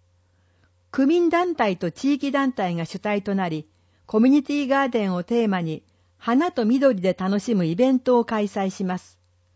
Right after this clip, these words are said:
自然素材を用いた工作や物販など、たくさんの催しを用意しています。ぜひお越しください。日時、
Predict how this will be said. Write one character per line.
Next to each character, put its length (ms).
自 180
然 220
素 160
材 260
を 80
用 280
い 80
た 160
工 240
作 280
や 160
物 260
販 220
な 140
ど、 160
た 140
く 80
さ 160
ん 100
の 140
催 320
し 180
を 100
用 220
意 80
し 80
て 120
い 100
ま 140
す。 180
ぜ 140
ひ 200
お 80
越 160
し 100
く 100
だ 140
さ 160
い。 120
日 300
時、 200